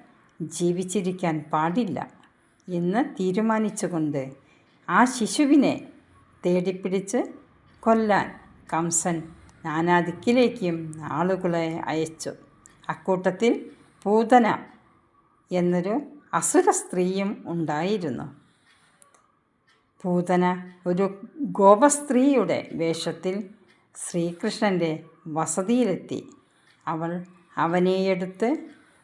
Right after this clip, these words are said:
മടിയിൽ കിടത്തി ലാളിച്ചു. മുലകളിൽ വിഷവുമായിട്ടായിരുന്നു അവൾ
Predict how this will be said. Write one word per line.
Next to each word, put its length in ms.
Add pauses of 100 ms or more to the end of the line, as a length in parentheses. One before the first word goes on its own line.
മടിയിൽ 460
കിടത്തി 520 (380)
ലാളിച്ചു. 680 (720)
മുലകളിൽ 580 (360)
വിഷവുമായിട്ടായിരുന്നു 1400 (300)
അവൾ 180